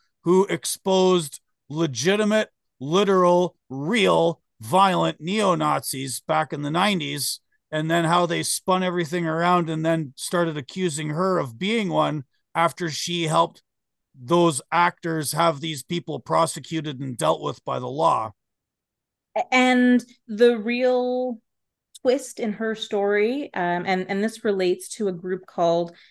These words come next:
Speaker 2: the Heritage Front, uh, which is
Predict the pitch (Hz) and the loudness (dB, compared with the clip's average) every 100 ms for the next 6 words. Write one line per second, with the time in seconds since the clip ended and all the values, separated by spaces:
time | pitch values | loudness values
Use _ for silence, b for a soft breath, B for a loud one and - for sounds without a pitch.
0 | b 202 170 202 190 190 175 175 - 175 | b -6 -2 0 2 0 -6 -8 -10 -10
1 | 202 - - 196 175 - 185 185 180 175 | -10 -14 -10 -4 -2 0 -2 -4 -4 -2
2 | 165 165 | -2 -6